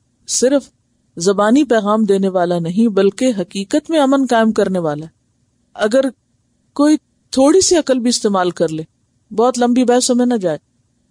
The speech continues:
सिर्फ एक इतनी सी बात भी याद रख ले कि नबी सल्लल्लाहु अलैहि वसल्लम की आमद से पहले अरबों की क्या हालत थी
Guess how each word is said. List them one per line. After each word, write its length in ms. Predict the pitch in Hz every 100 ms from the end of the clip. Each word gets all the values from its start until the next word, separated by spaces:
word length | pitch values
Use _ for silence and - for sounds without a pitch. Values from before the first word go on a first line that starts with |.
| _
सिर्फ 300 | - 294 285
एक 220 | 294 330
इतनी 280 | 320 302 370
सी 120 | 349
बात 220 | 277 240 233
भी 180 | 233
याद 200 | 196 180
रख 220 | 165 165 170
ले 160 | 156 _ _ _ _ _ _ _ 233
कि 80 |
नबी 200 | 233 247
सल्लल्लाहु 460 | 277 262 240 233 220
अलैहि 100 | 214
वसल्लम 420 | 208 202 202 240
की 160 | 226 202
आमद 420 | - 185 202 226
से 160 | - 202
पहले 380 | 208 202 226
अरबों 280 | 247 233 247
की 140 | 240 226
क्या 200 | 233 233
हालत 300 | 226 226 233
थी 180 | 302